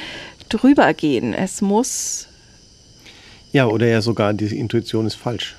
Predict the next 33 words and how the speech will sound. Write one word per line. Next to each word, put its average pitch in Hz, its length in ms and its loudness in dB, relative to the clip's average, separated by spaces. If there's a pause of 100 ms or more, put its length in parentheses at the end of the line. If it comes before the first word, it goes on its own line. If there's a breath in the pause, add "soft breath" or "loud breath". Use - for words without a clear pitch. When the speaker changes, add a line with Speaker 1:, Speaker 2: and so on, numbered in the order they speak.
Speaker 1:
Ja, 214 180 2
genau. 208 380 0 (1400 loud breath)
Speaker 2:
Also, 95 300 0
Speaker 1:
Ein - 80 -8
Speaker 2:
und, 98 180 -2
und 92 240 -2
das 113 180 0
ist - 100 -8
ja 113 100 4
das, 95 260 0
was 101 200 -2
dann, 92 340 -2
was 95 160 -6
einem 92 180 -4
dann 95 140 -2
im 92 100 0
Erwachsenenalter 110 1160 -4
eigentlich 101 360 -4
wirklich 101 400 -2
das, - 360 -6 (280)
ich, - 200 -12 (580)
ich - 60 -14
sag's - 260 -4
so, 104 140 -4
wie 95 60 -2
ich's 95 100 0
empfinde, 120 340 -2
das 101 140 -4
Leben 104 220 -2
schwer 98 280 0
macht, - 360 -6
ja. - 80 -6
Speaker 1:
Ja. 220 160 0